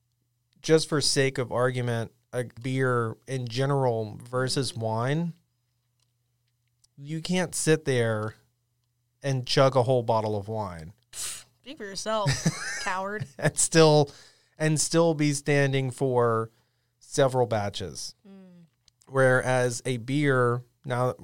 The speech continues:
Speaker 1: I know we're talking about this one specifically, but in
Speaker 2: Mm-hmm.
Speaker 1: general,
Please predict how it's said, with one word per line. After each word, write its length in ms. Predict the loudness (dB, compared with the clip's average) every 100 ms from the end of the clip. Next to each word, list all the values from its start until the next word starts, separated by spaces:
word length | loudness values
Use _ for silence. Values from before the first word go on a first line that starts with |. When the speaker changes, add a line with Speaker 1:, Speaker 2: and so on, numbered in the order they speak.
| -20 _ _ _ _ _
Speaker 1:
I 60 | -8
know 160 | -4 -2
we're 140 | -2
talking 320 | 2 2 2
about 220 | 0 0 0
this 180 | -2
one 100 | -2
specifically, 640 | -4 -4 -4 -4 -4 -4 -4
but 260 | -2 0 2
in 100 | 2
Speaker 2:
Mm-hmm. 60 |
Speaker 1:
general, 600 | 0 0 0 -2 -4 -6